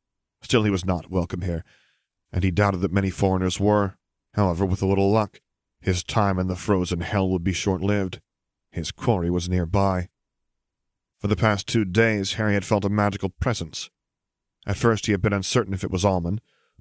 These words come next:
but the robbery of a Muggle bank the previous day under very suspicious circumstances convinced him that the feeling of the other magical was the one he sought. The bank itself had sustained no damage, nor had the vault,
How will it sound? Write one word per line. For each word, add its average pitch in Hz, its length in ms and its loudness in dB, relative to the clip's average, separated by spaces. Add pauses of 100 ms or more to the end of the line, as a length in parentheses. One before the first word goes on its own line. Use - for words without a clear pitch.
but - 120 -10
the 95 60 0
robbery 98 420 4
of 92 100 0
a 95 60 0
Muggle 92 300 0
bank 101 280 -2
the 90 100 -6
previous 90 400 -2
day 95 200 2
under 92 180 2
very 95 260 0
suspicious 101 440 -4
circumstances 101 680 -4
convinced 92 500 -4
him 95 120 -6
that 98 200 -8
the 104 60 -12
feeling 101 480 -2
of 87 160 -10
the 92 140 -2
other 107 220 -2
magical 87 540 -6 (380)
was 87 140 2
the 92 80 2
one 87 140 2
he 82 80 -2
sought. 80 540 -2 (800)
The 107 100 -2
bank 98 260 2
itself 104 420 2
had 87 120 -2
sustained 90 460 -2
no 95 120 4
damage, 104 640 0
nor 92 160 0
had 87 140 -2
the 90 60 -2
vault, 107 400 0